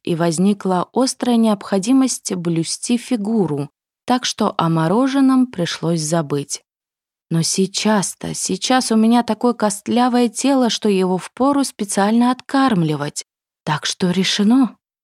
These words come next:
«Принеси мне ванильного мороженого», попросила я. «Мороженого?» Рая выглядела удивлённой. «Евочка, ты же не любила мороженое».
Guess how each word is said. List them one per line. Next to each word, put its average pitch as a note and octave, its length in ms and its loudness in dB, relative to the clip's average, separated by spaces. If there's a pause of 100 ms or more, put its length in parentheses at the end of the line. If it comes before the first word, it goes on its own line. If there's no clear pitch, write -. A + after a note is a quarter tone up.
(180)
«Принеси A#3+ 500 2
мне A3+ 220 4
ванильного F#3 720 2
мороженого», D#3 960 0 (200)
попросила E3 600 -2
я. D3 380 -4 (520)
«Мороженого?» F#3+ 880 -2 (480)
Рая F3 360 2
выглядела E3+ 560 2
удивлённой. E3+ 840 0 (460)
«Евочка, G3 680 0
ты C4 160 0
же C#4+ 140 2
не C#4+ 160 4
любила C4 400 2
мороженое». D3 880 0